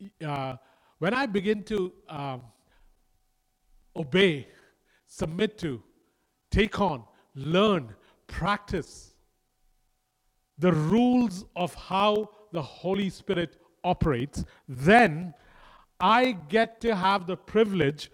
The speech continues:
of commanding the operation of the Holy Spirit here on earth, and I can fully count on him to work his mighty power. Uh, give, give us another example, Jacob. Okay, so it would be like me yielding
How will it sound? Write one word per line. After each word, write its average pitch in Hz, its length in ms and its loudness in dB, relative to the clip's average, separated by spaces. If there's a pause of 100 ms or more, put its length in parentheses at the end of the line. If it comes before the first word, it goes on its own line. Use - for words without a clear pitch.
(220)
of - 220 -8
commanding 180 880 2 (240)
the 180 180 2
operation 190 800 6 (300)
of 220 300 4
the 240 100 6
Holy 190 300 4
Spirit 151 640 -2 (200)
here 214 260 4
on 190 180 4
earth, 156 300 2 (320)
and 190 160 2
I 196 100 4
can 202 160 -2
fully 285 420 2
count 214 400 2
on 190 120 0
him 160 360 -4 (260)
to 196 100 2
work 185 220 2
his 147 160 -4
mighty 151 240 2
power. 127 360 -6 (340)
Uh, 185 160 -10
give, 196 300 -8
give 220 140 -4
us 208 100 -2
another 214 260 0
example, 208 400 -2
Jacob. 220 340 -2
Okay, 180 220 -4 (200)
so 208 380 -2 (180)
it 220 220 -2
would 214 140 -6
be 226 160 -4
like 214 420 -4 (400)
me 247 360 -4 (100)
yielding 180 600 -4